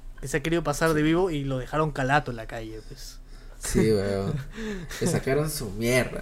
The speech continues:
Speaker 2: man.
Speaker 1: Oye,
Speaker 2: Le sacaron su mierda.
Speaker 1: no, no sé si habrás sentido el mismo, el, lo mismo que yo al momento de ver el video, pero es que cada vez que le daba un golpe era como que, ¡ya!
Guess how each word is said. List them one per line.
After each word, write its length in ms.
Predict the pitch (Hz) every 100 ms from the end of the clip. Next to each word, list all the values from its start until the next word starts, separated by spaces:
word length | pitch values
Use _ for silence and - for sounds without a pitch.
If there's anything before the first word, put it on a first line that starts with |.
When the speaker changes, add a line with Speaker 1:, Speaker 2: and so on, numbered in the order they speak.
| -
Speaker 2:
man. 80 | - - - - -
Speaker 1:
Oye, 180 | 190 180
Speaker 2:
Le 40 | 135
sacaron 380 | 104 156 190 196
su 160 | 135
mierda. 340 | 135 175 165 -
Speaker 1:
no, 60 |
no 140 | 214 220
sé 100 | 214
si 80 | 214
habrás 220 | 208 214
sentido 320 | 185 165 202
el 80 | 190
mismo, 260 | 190 208 -
el, 240 | 170 143 -
lo 100 | 156
mismo 260 | 180 202 214
que 160 | 160 165
yo 160 | 180
al 60 | 185
momento 280 | 160 175 185
de 80 |
ver 100 | 185 175
el 100 | 151
video, 460 | 143 151 160 196 - - -
pero 120 | 170
es 60 | -
que 120 | 147
cada 260 | 214 240
vez 180 | 208 208
que 80 | 208
le 80 | 190
daba 180 | 165 196
un 120 | 190
golpe 360 | 180 170 214 220
era 180 | 180 180
como 240 | 165 143
que, 220 | 135 127 - - - - -
¡ya! 420 | 220 277 247 147